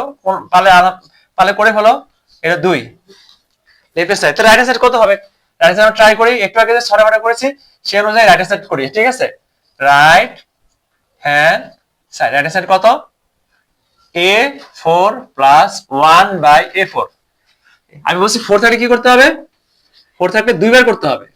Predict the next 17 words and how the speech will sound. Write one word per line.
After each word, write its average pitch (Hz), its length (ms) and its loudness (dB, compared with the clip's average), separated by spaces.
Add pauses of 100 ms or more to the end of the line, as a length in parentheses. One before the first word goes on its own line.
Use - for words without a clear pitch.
(100)
ফোর 185 200 2 (140)
থাকলে 208 280 -2 (240)
দুইবার, 175 400 0 (1040)
এ - 100 0
হলো 202 180 0 (460)
আরেকবার। 120 360 -2 (1000)
তো - 140 -14
দুইবার 208 220 0
যদি 254 180 -2
করো, 220 120 4 (100)
দুইবার 226 220 2
সূত্র 240 200 -10
কি, 175 140 -4
প্রথমবার 233 340 0
করছি 247 260 -8
প্লাস, 202 240 2 (880)
প্রথমে 226 280 2